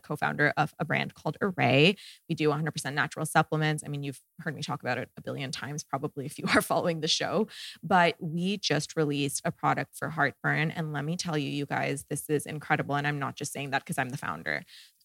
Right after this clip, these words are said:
The thing is, with a lot of over-the-counter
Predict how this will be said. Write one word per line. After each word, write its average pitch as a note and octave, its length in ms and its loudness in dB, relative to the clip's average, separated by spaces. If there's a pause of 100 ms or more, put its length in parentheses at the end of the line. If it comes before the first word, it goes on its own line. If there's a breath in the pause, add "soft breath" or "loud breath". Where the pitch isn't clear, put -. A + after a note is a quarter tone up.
(120)
The G3+ 80 2
thing C4+ 240 2
is, F3+ 340 0
with E3 160 -2
a F3 80 4
lot D#3 460 4
of D3 320 -2
over-the-counter D3 880 0